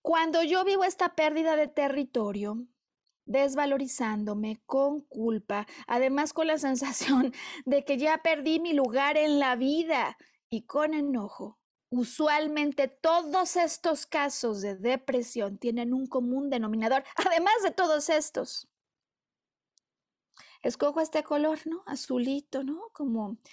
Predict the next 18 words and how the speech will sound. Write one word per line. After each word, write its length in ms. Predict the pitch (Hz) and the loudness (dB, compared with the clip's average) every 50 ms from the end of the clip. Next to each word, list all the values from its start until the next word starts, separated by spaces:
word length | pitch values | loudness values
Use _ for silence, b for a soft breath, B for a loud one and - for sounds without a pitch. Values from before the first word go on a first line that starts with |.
| B B B B B | B B B B B
el 140 | 226 220 | 0 0
azul 440 | 220 220 226 - - 285 285 277 262 | 0 0 -2 -4 -4 -4 -4 -2 -2
del 220 | 247 254 247 240 247 | 0 0 0 0 -2
mar, 340 | 254 277 277 277 277 285 311 - - _ _ b b b b b b b | -2 -2 -2 -2 -4 -4 -8 -12 -18 _ _ b b b b b b b
del 240 | 208 233 220 233 | -2 0 2 2
agua 340 | 247 247 247 233 254 262 254 | 0 0 -2 -2 -2 -4 -4
salada, 800 | - - - 277 269 285 294 269 247 214 196 196 202 202 - _ _ _ _ _ _ _ _ _ _ _ _ _ _ _ | -4 -6 -4 -2 -2 0 0 0 -2 -4 -4 -6 -8 -10 -12 _ _ _ _ _ _ _ _ _ _ _ _ _ _ _
porque 360 | - 233 233 233 - - 285 | -4 -4 -4 -2 -2 -2 -2
ese 200 | 302 294 - 320 | 0 0 -2 -4
es 120 | 302 - | -4 -2
el 140 | 294 254 247 | -2 0 0
agua 300 | 240 240 240 240 269 262 | 0 0 -2 -4 -4 -4
que 120 | - 247 214 | -4 -6 -6
nos 220 | 202 208 - - | -6 -6 -10 -12
está 240 | 196 - - - 233 | -16 -14 -12 -10 -10
haciendo 400 | 240 - - 247 247 240 202 208 | -8 -6 -4 -4 -4 -4 -4 -6
falta, 460 | - - 214 208 220 214 - 185 196 | -8 -10 -8 -8 -8 -8 -10 -12 -14
Sergio. 520 | - - - - - - - - - - | -14 -14 -16 -16 -20 -20 -20 -20 -20 -20